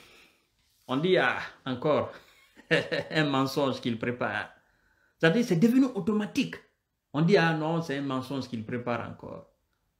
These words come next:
Ah, grand-père promesse. Ah, papa promesse. Ah, vous les fallait. Vous voyez ? Donc, ça, c'est des signes qui montrent que ce monsieur est lâché depuis longtemps.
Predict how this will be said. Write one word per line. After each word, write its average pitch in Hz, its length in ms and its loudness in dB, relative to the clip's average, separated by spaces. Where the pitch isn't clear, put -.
Ah, 147 380 2
grand-père 139 440 -4
promesse. 139 680 -12
Ah, 156 360 0
papa 143 280 -4
promesse. - 680 -12
Ah, 170 260 4
vous 147 120 2
les 156 140 0
fallait. 170 380 -8
Vous - 1300 -20
voyez ? 156 320 0
Donc, 151 240 -2
ça, - 160 -12
c'est - 160 0
des 139 120 2
signes 151 360 0
qui 123 120 -2
montrent 131 320 -4
que 120 180 -4
ce 120 140 -6
monsieur 123 520 -2
est 110 80 -4
lâché 117 480 -2
depuis 104 300 -6
longtemps. 101 440 -8